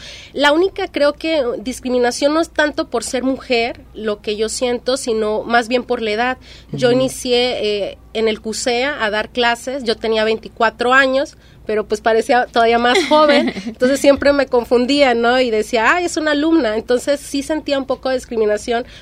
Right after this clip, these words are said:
Speaker 1: por ser joven, ¿no? Y que siempre te piden la, la experiencia, ¿no? Desde, aunque para la docencia, etcétera, pero no, pero afortunadamente, eh, por ser mujer, no.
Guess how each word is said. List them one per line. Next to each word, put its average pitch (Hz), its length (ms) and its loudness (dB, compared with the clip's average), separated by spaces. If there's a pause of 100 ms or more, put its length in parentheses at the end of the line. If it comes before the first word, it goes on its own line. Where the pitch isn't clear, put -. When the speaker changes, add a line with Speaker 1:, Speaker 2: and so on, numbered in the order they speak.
(120)
Speaker 1:
por 240 160 2
ser 294 220 2
joven, 220 500 2
¿no? 269 220 2
Y 240 320 -2
que 226 100 -2
siempre 240 300 -2
te 220 120 -4
piden 226 400 -2
la, 185 180 -4 (240)
la 214 80 -2
experiencia, 262 800 2
¿no? 247 280 0
Desde, 202 500 -2
aunque 196 540 -4
para 202 180 -2
la 202 140 0
docencia, 247 560 0
etcétera, 254 460 -6 (640)
pero 226 400 4
no, 269 260 4 (400)
pero 233 180 -2
afortunadamente, 277 1200 -2
eh, 208 160 -4
por 226 180 -2
ser 277 200 -2
mujer, 254 420 -4
no. 185 160 -6